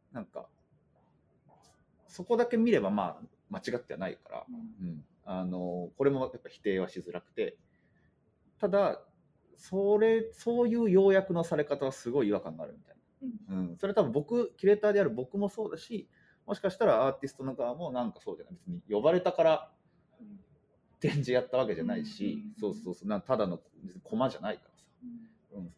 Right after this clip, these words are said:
Speaker 1: アーティストはアーティストで考えてることがあったりとか、
Speaker 2: うんうん。
Speaker 1: その展覧会を自分なりにこういうふうに思うと思って、あ、これはやった方がいいって自分も思って参加する場合もあるし。
Speaker 2: うん。
Speaker 1: で、もっと言うと、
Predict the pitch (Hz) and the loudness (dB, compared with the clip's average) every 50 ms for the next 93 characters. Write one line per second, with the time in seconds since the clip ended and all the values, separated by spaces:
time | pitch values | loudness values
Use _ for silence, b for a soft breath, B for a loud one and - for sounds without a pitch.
0 | _ _ - 123 123 - - - 180 156 - - 151 143 - 143 135 143 139 127 | _ _ -4 -2 -2 -2 -2 2 4 4 4 2 0 -6 -4 0 0 2 2 2
1 | - - _ - 120 113 113 117 113 - - 101 92 - 85 - 85 78 85 87 | 0 -4 _ -8 -4 -2 0 0 0 0 0 -4 -4 -4 -8 -8 -6 -4 -4 -6
2 | - - - - - _ _ - 82 78 76 - - _ _ _ - - - 110 | -6 -10 -18 -20 -20 _ _ -6 -6 -6 -6 -6 -12 _ _ _ -20 -14 -8 -6
3 | 107 107 104 - - 123 117 120 120 110 104 135 131 113 95 98 101 117 117 127 | -4 -4 -4 -6 -4 -4 -2 -2 -2 -2 0 0 0 0 -2 -4 -4 -2 -2 0
4 | 139 139 147 165 170 156 - 117 117 113 104 - 117 98 92 92 98 110 107 101 | 0 0 -2 -2 -4 -2 0 2 2 2 2 0 -2 -2 -2 -2 -2 -2 -2 -2
5 | - 85 85 95 92 - _ - 120 104 - - - - 95 - - 110 110 107 | -4 -6 -8 -8 -8 -10 _ -8 -6 -6 -6 -6 -8 -10 -8 -4 0 2 2 2
6 | 95 92 - - 104 117 101 104 104 98 - _ - 92 87 92 90 101 104 104 | 2 -2 -4 -4 -4 -2 -2 -2 -2 -4 -6 _ -14 -12 -10 -8 -6 -6 -4 -4
7 | 104 107 131 143 - - - - - 82 82 78 - 82 - 85 82 - 87 85 | -4 -4 -4 -4 -6 -8 -14 -14 -14 -14 -20 -20 -20 -18 -14 -12 -12 -10 -10 -12
8 | 87 90 87 104 110 90 - - - - 87 - - - - - _ _ _ _ | -12 -12 -14 -16 -16 -16 -18 -20 -18 -16 -14 -12 -12 -14 -16 -18 _ _ _ _
9 | _ _ _ _ _ _ _ _ _ _ _ - 107 117 151 202 220 - - - | _ _ _ _ _ _ _ _ _ _ _ -14 -10 -6 -6 -6 -6 -6 -6 -4
10 | 196 180 151 151 - - 220 208 143 - - | -2 -2 -2 -2 0 4 4 4 4 2 -4